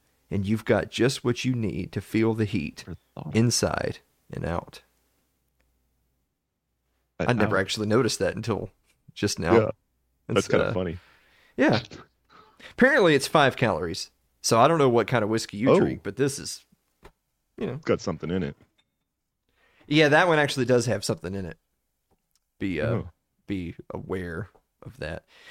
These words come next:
Speaker 1: But anyway, that's, uh, the Tennessee Hot Sauce Company at T N hot sauce co dot com. Use promo code It's Too Late. <clears throat>
Speaker 2: Do it.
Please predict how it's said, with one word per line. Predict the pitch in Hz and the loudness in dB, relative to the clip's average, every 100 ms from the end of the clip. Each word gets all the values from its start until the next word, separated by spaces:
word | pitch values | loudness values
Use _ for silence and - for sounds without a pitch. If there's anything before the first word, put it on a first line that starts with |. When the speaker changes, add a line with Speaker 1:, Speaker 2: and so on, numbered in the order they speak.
| - | -6
Speaker 1:
But | 175 | 0
anyway, | 180 139 113 | 4 4 4
that's, | 135 131 | 2 0
uh, | 135 117 | 2 2
the | 110 | 2
Tennessee | 110 226 - 175 | 2 0 2 0
Hot | 139 139 | 2 0
Sauce | - 120 - | 0 -2 0
Company | 107 - 95 92 _ _ _ | -4 -4 -6 -8 _ _ _
at | - | -14
T | - 170 147 | -4 0 0
N | |
hot | 120 110 104 | 0 -2 -2
sauce | 95 - | -8 -8
co | - 87 82 _ _ _ _ - | -10 -8 -10 _ _ _ _ -10
dot | 78 82 | -10 -8
com. | - - | -10 -10
Use | - | 0
promo | 240 196 | 2 4
code | 127 98 90 _ _ _ _ _ _ _ - | 0 -2 -4 _ _ _ _ _ _ _ -18
It's | 90 - | -16 -12
Too | 95 | -12
Late. | - _ _ _ _ - 196 117 82 | -12 _ _ _ _ -2 0 0 -4
<clears throat> | |
Speaker 2:
Do | 76 | -12
it. | - | -14